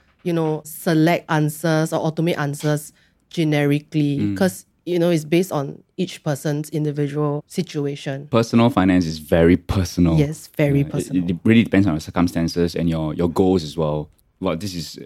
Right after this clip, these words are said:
Speaker 2: a challenging direction to take, but you are, are doing it because of the personal touch that you all want to, want
Speaker 1: Mm,
Speaker 2: to
Speaker 1: mm,
Speaker 2: have.
Speaker 1: mm.
Speaker 2: And, and then you're developing from, from that point onwards.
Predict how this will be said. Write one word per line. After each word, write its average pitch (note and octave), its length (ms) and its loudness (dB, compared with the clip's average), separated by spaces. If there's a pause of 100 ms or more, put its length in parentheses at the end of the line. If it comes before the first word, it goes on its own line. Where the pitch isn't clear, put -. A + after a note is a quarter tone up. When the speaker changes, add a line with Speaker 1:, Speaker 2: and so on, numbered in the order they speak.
Speaker 2:
a - 40 -20
challenging F2+ 460 -2
direction E2 320 -4
to - 60 -8
take, F#2+ 260 -4
but - 200 -6
you E2 100 -6
are, D#2 260 -4
are E2+ 60 -4
doing E2+ 200 -2
it F2 100 0
because F2 340 -6
of - 160 -10
the E2+ 60 -8
personal F#2 400 -2
touch - 240 -8
that D#2 100 -4
you D#2+ 80 -4
all D#2 80 -2
want D#2+ 160 -2
to, D#2 120 -8 (120)
want - 0 -
Speaker 1:
Mm, G3+ 160 2
Speaker 2:
to E3 60 -2
Speaker 1:
mm, - 20 -2
Speaker 2:
have. F3+ 220 0
Speaker 1:
mm. D#3+ 200 -6 (400)
Speaker 2:
And, D#2+ 320 -6
and E2+ 160 -8
then F2 120 -2
you're E2+ 160 -4
developing E2+ 500 -6
from, D2 280 -10
from D#2 100 -6
that E2+ 140 -6
point F2 180 -4
onwards. D#2+ 400 -6